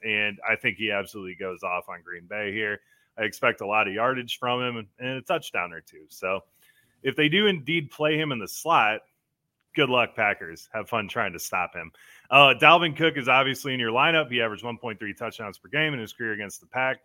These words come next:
Thielen and Kirk, Kirky are also in your lineups here. Uh, last year, the Vikings gave up twenty-four point seven points per game to the running back position.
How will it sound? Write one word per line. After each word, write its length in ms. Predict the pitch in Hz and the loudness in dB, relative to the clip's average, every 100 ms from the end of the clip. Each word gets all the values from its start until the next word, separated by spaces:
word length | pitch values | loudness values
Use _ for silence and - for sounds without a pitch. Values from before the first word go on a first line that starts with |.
| _ _ _ _ | _ _ _ _
Thielen 500 | 151 170 165 160 151 117 | 2 4 4 2 0 -2
and 440 | 127 131 127 107 | -2 -2 -6 -4
Kirk, 300 | 139 139 - - - _ _ 73 _ | 0 0 -2 -12 -20 _ _ -20 _
Kirky 420 | 151 147 117 110 104 _ | -4 -2 -2 -4 -6 _
are 120 | 113 | 2
also 260 | 127 123 123 | 2 2 -2
in 80 | 104 | -8
your 140 | 92 | -8
lineups 400 | 90 87 78 - | -8 -8 -12 -16
here. 240 | 87 82 - _ _ _ - | -12 -12 -14 _ _ _ 2
Uh, 240 | 123 131 113 - | 8 8 6 4
last 340 | 156 180 - | 4 4 4
year, 140 | 180 165 | 2 4
the 80 | |
Vikings 420 | 131 147 147 147 117 | 6 6 4 -2 0
gave 240 | 135 131 | 0 2
up 180 | 131 - | 0 -2
twenty-four 440 | - 143 - 139 | -6 -6 -4 -4
point 280 | - 127 110 | -4 -8 -6
seven 340 | 127 117 110 101 | -4 -4 -6 -12
points 220 | - 123 - | -8 -8 -8
per 120 | 110 | -4
game 180 | 110 107 | -4 -4
to 80 | |
the 80 | 95 | -4
running 240 | 107 113 107 | -4 -4 -4
back 240 | 107 - | -4 -6
position. 500 | 101 104 98 110 104 | -10 -10 -10 -10 -14